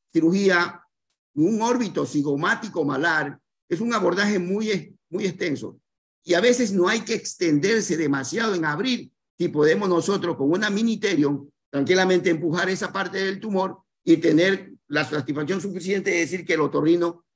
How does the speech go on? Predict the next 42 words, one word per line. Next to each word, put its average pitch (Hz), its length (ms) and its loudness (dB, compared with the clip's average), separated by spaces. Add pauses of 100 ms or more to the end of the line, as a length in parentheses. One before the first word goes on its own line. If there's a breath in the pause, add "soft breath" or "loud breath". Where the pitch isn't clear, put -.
por 147 120 2
vía 165 220 6
endoscópica 151 540 0
lo 131 120 0
puede 135 240 2
retirar. 120 480 -6 (140)
Entonces, 156 480 -4 (180)
esa 214 200 0
es 247 100 4
una 196 260 0
variante 180 440 0
que 170 280 -6
yo 160 220 0
personalmente 170 760 -2
más 165 240 0
lo 170 100 -4
utilizo. 160 500 -6 (520)
Este, 160 720 0
el 190 160 -2
otro 262 280 -2
punto 262 240 -2
que 240 80 -6
te 185 100 -4
quería 190 260 -4
preguntar 185 540 -2
era, 196 320 -2 (560)
¿tú 262 180 2
manejas 240 440 2
el 220 160 0
endoscopio 208 640 -2
a, 208 140 -2
a 170 100 -8
cuatro 208 320 -2
manos 240 420 0
habitualmente 196 560 -4
o 196 260 0
solo 180 280 -6
tú 214 120 -6
lo 208 80 -2
manejas 175 360 0
el 165 100 0
endoscopio? 139 560 -8